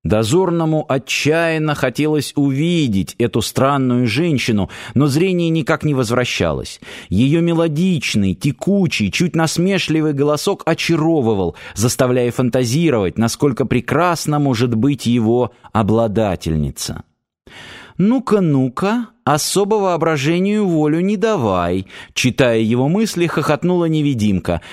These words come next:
явно пребывающая в отличном настроении. "Я, конечно, ничего так на вид, грех жаловаться, но и лишнего выдумывать не стоит.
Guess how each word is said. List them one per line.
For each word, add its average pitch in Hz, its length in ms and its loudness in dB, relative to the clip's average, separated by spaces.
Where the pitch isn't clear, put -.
явно 156 560 2
пребывающая 131 800 0
в 117 60 0
отличном 110 640 0
настроении. 87 840 0
"Я, 139 240 2
конечно, 117 720 0
ничего 165 580 -2
так - 240 -4
на 113 140 2
вид, 107 220 0
грех 165 280 0
жаловаться, 95 720 -2
но 220 160 2
и 240 120 2
лишнего 196 560 0
выдумывать 156 560 0
не 135 100 0
стоит. 78 560 -2